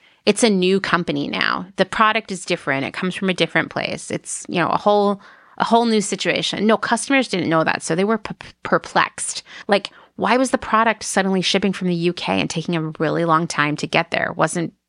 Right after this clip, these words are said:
Nasty Gal based in L A? And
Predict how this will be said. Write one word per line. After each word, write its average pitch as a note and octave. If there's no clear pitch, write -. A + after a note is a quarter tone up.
Nasty D#3
Gal F3
based D3
in D3
L D3
A? D3+
And F#3+